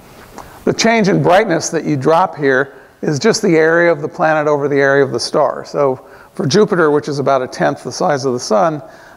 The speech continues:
that's a one percent drop in brightness. That's pretty easy to measure these days. But for an Earth-sized planet, it's a ten thousandth.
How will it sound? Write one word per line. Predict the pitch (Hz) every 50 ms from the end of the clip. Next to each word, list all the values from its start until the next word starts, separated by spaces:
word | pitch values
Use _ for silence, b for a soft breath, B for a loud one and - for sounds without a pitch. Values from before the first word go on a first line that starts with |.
| B
that's | B - 143 139 -
a | 143
one | 139 143 147 151 156 151
percent | - 139 - - 143 127 120 131
drop | - 139 131 120 120 117 -
in | 120 123 120
brightness. | 123 117 113 - 147 147 147 -
That's | - 233 220 220 220
pretty | - - 185 175 151
easy | 156 147 139 147
to | 135 131
measure | 131 143 143 131 127 120
these | 117 120 113 120 120
days. | 117 113 120 120 151 160 - - - B B B B B B B B B B B B B B B -
But | 147 151 151 147
for | 151 - 165 160 151 151 147 147 151 147 151 143 147 - - -
an | 147 160
Earth-sized | 185 214 - - 185 185 156 147 139 -
planet, | - - 151 147 143 143 143 139 - B B B B B B B
it's | B 160 147 135 - - - - - - B B B B B B B B B B _ _ - - - - - -
a | 151
ten | - - - - 175 160 151
thousandth. | 135 - 151 151 170 175 151 - - - - - -